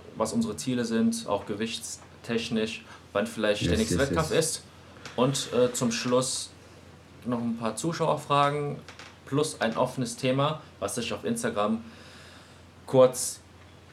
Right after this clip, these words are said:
Speaker 1: ähm, ja, mal gefragt habe. Da war eigentlich das Feedback sehr, sehr gut. Ähm, das können wir dann zum Schluss auch noch kurz besprechen. Also einiges, deswegen würde ich sagen, ballern wir direkt rein.
Speaker 2: Sehr gerne.
Speaker 1: Off-Season-Talk.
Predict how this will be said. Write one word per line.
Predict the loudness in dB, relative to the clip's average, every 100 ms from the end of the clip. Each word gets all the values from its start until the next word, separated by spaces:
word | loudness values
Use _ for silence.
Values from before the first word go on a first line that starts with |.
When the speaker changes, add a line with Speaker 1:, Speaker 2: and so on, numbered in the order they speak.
| 0
Speaker 1:
ähm, | 4 6 6 4 2 -2 0
ja, | 2
mal | 4 2
gefragt | 0 -2 -2 2
habe. | 2 2 2
Da | 2
war | 4 4 2 -2
eigentlich | -4 -4 -4
das | -6 -6
Feedback | -4 -4 2
sehr, | 2
sehr | 4 2
gut. | 2 -2 -4 -10 -18 -20 -18 -8
Ähm, | -6 -2
das | -2 -2
können | -2
wir | -2
dann | -2 -6
zum | -10
Schluss | -8 0
auch |
noch | 0 0
kurz | -6
besprechen. | -8 -6 -6 -4 -2
Also | 0 2
einiges, | 2 2 0 0 2
deswegen | 2 2 2 2 2 2
würde | 0
ich | 4
sagen, | 4 4 2 -6 -14 0
ballern | 2 4 2
wir |
direkt | 2 0 2
rein. | 2 4 2 -4 -16 -18 -18 -18 -12 -4
Speaker 2:
Sehr | 4 8
gerne. | 10 8
Speaker 1:
Off-Season-Talk. | 6 2 2 2 2 2